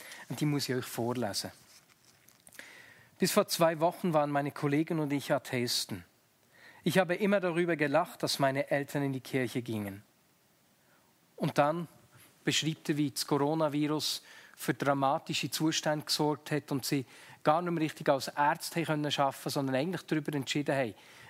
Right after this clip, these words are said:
welche Menschen noch behandelt werden und welche sterben. Und das Ganze hat ihm so zugesetzt. Und er schreibt,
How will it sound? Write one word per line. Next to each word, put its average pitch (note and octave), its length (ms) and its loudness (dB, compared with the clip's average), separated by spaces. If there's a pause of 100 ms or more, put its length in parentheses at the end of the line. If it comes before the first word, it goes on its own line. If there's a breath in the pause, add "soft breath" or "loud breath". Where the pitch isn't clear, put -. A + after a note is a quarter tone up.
welche D#3 260 2
Menschen D3 380 0
noch C#3 100 2
behandelt C3+ 640 -2
werden C#3+ 380 2
und C3+ 200 -4
welche B2+ 280 0
sterben. A2+ 500 -2 (540 loud breath)
Und D3+ 100 -2
das - 140 2
Ganze E3+ 320 2
hat - 160 -2
ihm D3+ 80 0
so E3+ 160 0
zugesetzt. - 920 0
Und E3 120 0
er D#3 100 4
schreibt, D#3+ 400 -2